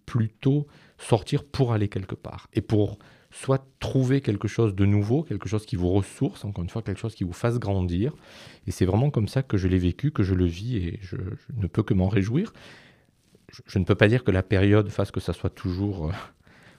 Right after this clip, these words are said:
confortable, mais, mais ça, ça ne l'est pour aucun d'entre nous, je crois, actuellement. Euh, mais moi, j'ai toujours été engagé en, dans le cadre de, d'écoles d'ingénieurs pour, euh, euh, favoriser le développement de cette formation à laquelle je crois beaucoup.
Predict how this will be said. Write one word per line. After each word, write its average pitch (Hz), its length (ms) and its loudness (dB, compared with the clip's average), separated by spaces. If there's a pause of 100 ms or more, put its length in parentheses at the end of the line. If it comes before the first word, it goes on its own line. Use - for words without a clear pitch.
confortable, 110 880 4 (260)
mais, 85 320 0
mais 87 140 2
ça, 104 140 0
ça 95 140 -2
ne 92 120 4
l'est 95 140 2
pour - 280 -8 (140)
aucun 127 360 4
d'entre 98 360 2
nous, 98 160 2
je 101 100 -6
crois, 95 240 -4
actuellement. 107 580 -6 (760)
Euh, 87 380 0 (540)
mais 82 140 -2
moi, 101 100 2
j'ai 101 160 0 (560)
toujours 107 300 2
été 101 160 2
engagé 92 520 2
en, 90 460 -4 (180)
dans - 80 -10
le - 360 -10
cadre 101 240 -2
de, 82 140 -2
d'écoles 92 360 2
d'ingénieurs 107 580 0
pour, 95 240 -2
euh, 87 140 0 (460)
euh, - 120 -10 (140)
favoriser 104 560 4
le 104 100 4
développement 95 380 2
de 107 60 -4
cette 95 140 -2
formation 92 340 -2
à - 20 -2
laquelle 92 220 -4
je 90 100 -2
crois - 240 -6
beaucoup. 117 460 2